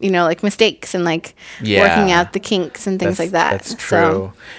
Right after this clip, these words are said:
Speaker 2: I think that I, I prefer the last one, just knowing that, oh, this is the very last one, and, like,
Speaker 1: Yeah.
Speaker 2: who knows when they're gonna come back? And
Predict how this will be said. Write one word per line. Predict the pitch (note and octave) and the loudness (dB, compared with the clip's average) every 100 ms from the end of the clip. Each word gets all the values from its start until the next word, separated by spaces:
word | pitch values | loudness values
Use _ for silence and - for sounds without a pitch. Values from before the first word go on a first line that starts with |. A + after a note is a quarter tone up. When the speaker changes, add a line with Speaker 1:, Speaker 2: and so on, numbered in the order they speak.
| - | -2
Speaker 2:
I | G#2+ | -2
think | - G#3 G3+ | 0 0 4
that | G#3+ C#3 A2 | 4 4 4
I, | A#2 | 2
I | A2 C#3+ | 2 -2
prefer | E3+ G#3 | -2 -2
the | E3+ B2 | 0 2
last | G#2 B2 - - | 2 2 -2 -8
one, | G2+ G2+ A2 B2+ | -2 0 0 0
just | A#2 A2+ | -4 -4
knowing | G2+ A2 | -2 -2
that, | G2 F#2+ | -4 -4
oh, | - A2 G2+ | -2 0 0
this | G#2+ C3+ | 0 0
is | D#3+ | 0
the | A#2+ | 0
very | G#2+ G2+ | 2 2
last | F#2 E2+ - G#2 | 2 -2 -6 -8
one, | G2 B2 G2 | 0 0 0
and, | F2 G2 G2 | -2 -2 -2
like, | F2+ F2 | -4 -4
Speaker 1:
Yeah. | A#2+ D2+ - - - _ - | -4 -4 -6 -10 -18 _ -10
Speaker 2:
who | A#2 A#2+ | -4 0
knows | A2 A#2 A#2+ G#2 | 2 4 2 0
when | A2 | -2
they're | G#2+ | -2
gonna | G2+ G2+ | -2 -4
come | F2+ G2+ | -4 -2
back? | F#2+ B2+ G2 - - - | 2 2 2 -2 -12 -10
And | G2+ G2 G#2+ G#2 G2 | -6 -2 0 0 0